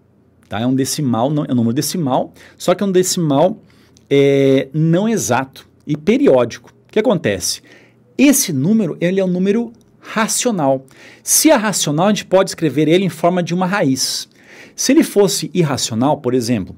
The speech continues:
gente, o um, vírgula, oh, desculpa, o raiz de dois, o a, a aproximação dele é um vírgula quarenta e um.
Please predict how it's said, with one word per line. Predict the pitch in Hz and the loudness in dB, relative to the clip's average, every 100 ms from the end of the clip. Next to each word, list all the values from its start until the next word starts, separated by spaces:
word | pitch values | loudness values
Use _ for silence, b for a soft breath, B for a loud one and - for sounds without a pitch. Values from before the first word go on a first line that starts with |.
| _ _ - | _ _ -2
gente, | 135 - - | -2 -2 -4
o | 123 | -2
um, | 131 175 196 | 0 0 -4
vírgula, | 123 131 143 135 131 120 - - | -4 -2 -2 0 0 0 -4 -14
oh, | 95 92 | -12 -10
desculpa, | - - 104 92 - | -8 -6 -6 -6 -8
o | 127 | -6
raiz | 110 160 202 | -2 0 0
de | 202 | 0
dois, | 190 170 147 - B B B B _ | 0 0 -2 -6 B B B B _
o | - 170 | 0 0
a, | |
a | - 160 | 2 -4
aproximação | 165 196 - 170 135 - 139 | 2 0 0 -4 -6 -2 -2
dele | 120 165 156 | 0 0 0
é | 147 135 | 0 0
um | 165 190 | 0 -4
vírgula | 131 135 147 | -4 -2 -2
quarenta | 147 143 135 147 175 | -2 -2 -2 -2 -2
e | 175 123 | -2 -2
um. | 123 | -4